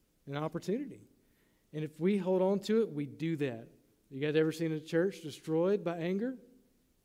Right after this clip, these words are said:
Yeah, it might not have looked like anger at the end. It might have been a feud about carpet or something else. But how many times did it originate with, "That guy made me mad,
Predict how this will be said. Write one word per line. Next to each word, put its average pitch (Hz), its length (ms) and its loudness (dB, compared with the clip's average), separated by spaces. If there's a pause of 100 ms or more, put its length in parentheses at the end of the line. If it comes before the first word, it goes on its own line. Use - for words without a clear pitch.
(880)
Yeah, 131 200 -2
it 175 180 2
might 196 200 4
not 180 160 2
have 151 120 2
looked 180 200 2
like 156 220 0
anger 156 320 -2
at 151 100 -4
the 139 180 -2
end. 175 100 0
It 156 40 -2
might 139 140 -2
have 151 100 0
been 147 140 -2
a 123 40 -4
feud 156 320 -2
about 131 320 -4
carpet 156 400 -2
or 131 60 -2
something 147 340 -8
else. 156 220 -4
But 143 160 -6 (320)
how 226 180 0
many 247 240 2
times 190 840 -4 (520)
did 151 200 0
it - 20 -4
originate 165 600 2
with, 127 280 -6 (460)
"That 160 240 -4
guy 151 220 -2
made 147 260 -4
me 147 180 -6
mad, 117 480 -10